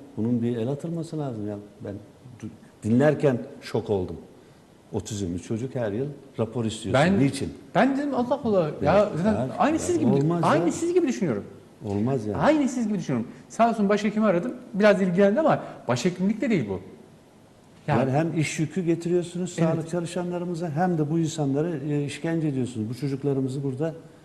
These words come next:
Speaker 1: e, zor durumda bırakıyorsunuz. Yani bunun da
Speaker 2: Ben Sağlık İl Müdürümüzün, saygıdeğer Berna Hanım'ın da buna el atacağına yüzde yüz eminim. Berna Hanım, lütfen rica ediyorum. Otizmli çocuklarımıza bu rapor veriliyormuş. Yılda bir defa dedi aile.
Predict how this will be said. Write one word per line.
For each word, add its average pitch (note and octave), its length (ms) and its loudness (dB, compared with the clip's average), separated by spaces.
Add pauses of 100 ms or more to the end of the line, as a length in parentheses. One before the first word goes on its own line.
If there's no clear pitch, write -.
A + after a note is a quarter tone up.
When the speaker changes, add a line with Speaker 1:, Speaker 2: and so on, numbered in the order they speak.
(240)
Speaker 1:
e, A#2+ 280 -4
zor C3+ 280 0
durumda B2+ 320 -2
bırakıyorsunuz. F2+ 580 -4
Yani A2+ 220 -2
bunun A2+ 260 0
da A2 180 0
Speaker 2:
Ben E3 180 6
Sağlık G3 380 2
İl G3+ 80 2
Müdürümüzün, G3 800 2
saygıdeğer E3+ 520 0
Berna D#3+ 240 2
Hanım'ın D#3+ 280 0
da D#3+ 200 0
buna E3 120 -4
el F#3 200 2
atacağına D3 480 0 (160)
yüzde D#3 300 0
yüz E3 300 0
eminim. D#3 340 0 (280)
Berna E3 260 4
Hanım, D#3 180 -4 (400)
lütfen G3+ 380 -2 (400)
rica D#3+ 280 2
ediyorum. D3 360 0 (380)
Otizmli F3 480 0
çocuklarımıza D#3+ 600 -2
bu D#3 120 -2
rapor D#3 320 0 (400)
veriliyormuş. A#2 680 0
Yılda C3 280 2
bir A#2+ 60 -2
defa A2+ 320 0 (200)
dedi A2+ 400 2 (120)
aile. B2 420 4